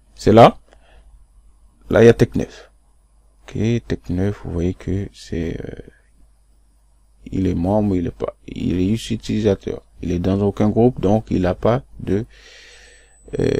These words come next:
général, vous avez, tata, les mots de passe absolument, mais c'est bon, ok. Membre deux. Maintenant, si on veut l'ajouter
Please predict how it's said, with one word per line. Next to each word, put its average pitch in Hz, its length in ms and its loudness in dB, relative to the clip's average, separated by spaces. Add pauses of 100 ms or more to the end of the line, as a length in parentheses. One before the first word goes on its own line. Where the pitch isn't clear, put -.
(240)
général, 90 680 0
vous 92 100 -4
avez, 87 320 -2
tata, - 380 -4
les 85 320 -4
mots - 80 -12
de - 40 -10
passe - 280 -8
absolument, - 320 -8
mais 80 100 -6
c'est - 200 -6
bon, 98 360 -4 (180)
ok. - 320 -14 (380)
Membre 92 280 -2
deux. 90 220 -2 (640)
Maintenant, 110 220 2
si - 120 0
on 127 80 6
veut 120 140 4
l'ajouter 104 760 2